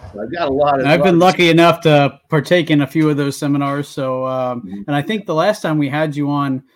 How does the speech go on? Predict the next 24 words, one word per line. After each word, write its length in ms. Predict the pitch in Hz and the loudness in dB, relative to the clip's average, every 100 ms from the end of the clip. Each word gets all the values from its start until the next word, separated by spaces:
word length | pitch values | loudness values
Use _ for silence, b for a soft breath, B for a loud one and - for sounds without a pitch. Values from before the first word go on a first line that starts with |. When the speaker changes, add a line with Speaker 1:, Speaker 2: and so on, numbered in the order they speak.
| b | b
Speaker 2:
that 120 | 151 | -4
was 140 | 165 147 | -4 -4
kind 240 | 196 202 | -6 -6
of 80 | 151 | -6
what 140 | 151 151 | -6 -8
we 80 | |
covered. 400 | 131 170 175 135 | -6 -8 -6 -6
One 160 | 135 156 | -2 -2
of 80 | 143 | -2
the 80 | 131 | -4
things 340 | 160 156 143 | -2 -2 -2
that 100 | 147 | -6
I 80 | 135 | -6
had 220 | 120 120 - | -6 -10 -18
saw 300 | - 190 185 | -12 -8 -6
in 60 | 123 | -8
your 100 | 117 | -10
seminars, 500 | - 127 123 120 117 | -10 -8 -8 -8 -10
and 100 | 117 | -8
that 140 | 135 | -8
was 180 | 131 120 | -10 -10
kind 240 | - 131 123 | -8 -6 -6
of, 160 | 110 _ _ _ - | -10 _ _ _ -10
um, 580 | 127 123 120 113 110 | -6 -4 -6 -8 -12